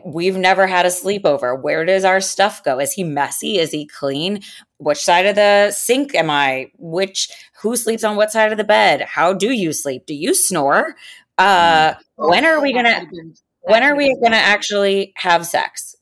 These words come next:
Speaker 1: 'Cause that needed to happen.
Speaker 2: Did you
Speaker 1: So that
Speaker 2: analog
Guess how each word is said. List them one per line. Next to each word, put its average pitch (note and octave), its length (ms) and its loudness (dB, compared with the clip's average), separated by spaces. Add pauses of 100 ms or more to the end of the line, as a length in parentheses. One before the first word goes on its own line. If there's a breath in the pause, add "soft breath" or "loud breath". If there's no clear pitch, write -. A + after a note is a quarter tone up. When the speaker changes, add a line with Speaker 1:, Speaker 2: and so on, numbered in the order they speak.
Speaker 1:
'Cause F3 120 -6
that G#3 240 2
needed C3+ 280 -4
to C3+ 60 -4
happen. C#3 420 -6 (440 soft breath)
Speaker 2:
Did D#3 160 4
you D#3 60 2
Speaker 1:
So - 0 -
that D3+ 100 -2
Speaker 2:
analog E3 240 2